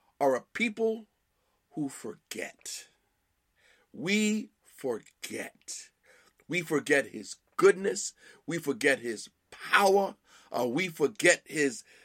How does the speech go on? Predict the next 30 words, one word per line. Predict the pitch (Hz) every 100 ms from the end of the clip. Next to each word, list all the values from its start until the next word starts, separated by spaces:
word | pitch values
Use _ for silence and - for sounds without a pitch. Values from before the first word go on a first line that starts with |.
| -
we | 120 151
forget | 165 156 160 160 - 143
that | 139
he | 131 139
is | 139
able | 139 139
to | 139
protect | - 107 _ - 220 202
us. | 208 196 - - -
We | 247 220 294 302
forget | 285 - - 151 - _ - 247 233 - _ -
the | 143
mighty | 135 190 202 196 - -
attributes | 175 175 156 113 143 139
of | - 110 101
God | - 156 110 117 - _ -
when | 120 208 220
we | 196
find | 196 - 170 170 147
ourselves | 151 - 127 131 131
in | - 135
a |
difficult | 113 143 127 - 123
situation. | - 104 113 - - - _ _ _ _ _ _ _ _ _
Because | 160 170 160
our | 165
minds | 165 202 226 208
immediately | 165 160 233 214 214
go | 175 180
to, | 175 175 170